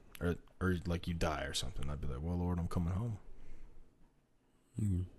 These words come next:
Speaker 1: I'm coming home."
Speaker 2: Yeah.
Speaker 1: You know? It, it'd be like that. Like, don't wanna be there anymore at all. Like, not,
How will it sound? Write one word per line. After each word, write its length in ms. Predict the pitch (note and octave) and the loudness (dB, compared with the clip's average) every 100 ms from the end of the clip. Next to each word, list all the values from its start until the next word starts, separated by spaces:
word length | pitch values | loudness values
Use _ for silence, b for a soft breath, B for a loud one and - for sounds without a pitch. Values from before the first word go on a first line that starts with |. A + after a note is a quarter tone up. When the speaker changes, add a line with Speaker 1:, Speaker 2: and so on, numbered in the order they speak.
| - | -2
Speaker 1:
I'm 80 | E2 | 0
coming 220 | - E2+ | 2 2
home." 260 | F2+ A2+ G2+ - - | 4 0 -2 -6 -2
Speaker 2:
Yeah. 260 | - F2+ F2 - | 6 8 8 4
Speaker 1:
You 100 | - | 2
know? 180 | F2 F2 G#2 - - - | 4 4 0 -12 -20 -6
It, 60 | D#2 | 0
it'd 200 | D#2+ F2 | 2 4
be 80 | F2+ | 4
like 180 | F2 - | 2 0
that. 180 | F2+ - - - b b b b - - - - - - - - | -2 -4 -10 -20 b b b b -18 -18 -20 -20 -20 -16 -12 2
Like, 160 | F#2+ F2+ | 4 6
don't 160 | F#2 | 6
wanna 160 | F2 F2 | 6 6
be 120 | E2+ | 6
there 160 | E2+ F2 | 6 6
anymore 300 | E2+ E2+ E2+ | 6 6 6
at 40 | |
all. 200 | E2+ E2 | 6 4
Like, 200 | F2 F#2+ | 6 8
not, 240 | F#2 G#2 | 8 6